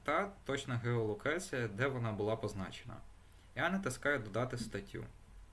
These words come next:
При оновленні статей я бачу, що додалася нова стаття.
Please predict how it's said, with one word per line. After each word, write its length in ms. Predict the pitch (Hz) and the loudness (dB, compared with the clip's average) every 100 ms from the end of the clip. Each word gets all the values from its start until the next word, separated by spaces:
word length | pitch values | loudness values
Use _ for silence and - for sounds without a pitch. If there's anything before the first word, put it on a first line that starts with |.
| - - - - - - - - | -16 -16 -16 -16 -14 -16 -16 -6
При 160 | - 139 | 0 4
оновленні 640 | 120 127 123 110 104 101 | 6 6 4 2 0 -2
статей 720 | - 117 120 196 233 214 - | -4 -6 0 0 2 -2 -2
я 180 | 127 151 | 0 0
бачу, 480 | 127 110 87 - - | 2 2 2 -2 -8
що 580 | - - - 123 90 - | -8 -6 0 2 2 0
додалася 640 | 95 101 117 170 220 - | -4 0 4 6 6 4
нова 280 | 135 117 120 | 2 2 2
стаття. 560 | - - 127 - - | 0 -2 -2 -4 -6